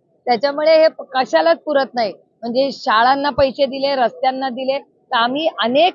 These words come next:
खासदारांनी हे मूव्ह केलं आणि मी माननीय आदरणीय प्रधानमंत्र्यांना विनम्र विनंती केली आहे की आज खासदारांचे मतदारसंघ प्रचंड मोठे झालेत,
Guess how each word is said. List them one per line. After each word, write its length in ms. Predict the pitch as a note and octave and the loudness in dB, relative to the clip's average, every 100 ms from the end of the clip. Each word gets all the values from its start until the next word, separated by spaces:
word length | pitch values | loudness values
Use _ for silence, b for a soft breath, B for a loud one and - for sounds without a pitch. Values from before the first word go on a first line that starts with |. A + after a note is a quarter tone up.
| - | 0
खासदारांनी 760 | C4+ A3 C4 C4+ C#4 C#4 C#4+ | -4 0 0 0 0 -2 -6
हे 300 | C#4+ - A#3 | -8 -6 -6
मूव्ह 300 | A3+ G#3+ B3+ - | -4 -6 -8 -4
केलं 200 | C#4 B3 | -2 0
आणि 240 | A#3+ B3 | 0 -2
मी 80 | C4 | -6
माननीय 460 | B3+ G#3+ A3+ C4+ C4+ | -4 -4 -2 -4 -4
आदरणीय 580 | C4+ A3+ G3+ B3 B3 C4+ | -4 -4 -4 -4 -4 -4
प्रधानमंत्र्यांना 760 | A#3 A3+ B3 B3+ A#3+ B3+ C4 | -2 0 0 -2 -4 -4 -4
विनम्र 460 | C4 A#3+ C#4 D#4+ D#4 | -6 -6 -6 0 0
विनंती 380 | C#4 B3+ A#3+ A#3+ | 0 -6 -8 -8
केली 260 | A3+ G#3+ | -6 -4
आहे 100 | A3+ B3+ _ _ _ - | -6 -8 _ _ _ -10
की 100 | C#4+ | -4
आज 220 | G#3+ B3 | 0 0
खासदारांचे 840 | - G#3+ A3 G3+ B3+ C4 C4 C#4 C#4+ | -2 -4 -4 0 0 0 -6 -6 -8
मतदारसंघ 640 | A#3 G3+ A#3 A#3+ A3 B3 B3+ | -6 -8 -4 -4 -6 -10 -8
प्रचंड 540 | - A#3 - D#4+ E4 E4 | -6 -8 -2 -2 -2 -4
मोठे 380 | D4+ A#3+ A3 G#3 | -4 -6 -8 -6
झालेत, 320 | F#3+ F#3 F#3+ | -6 -6 -8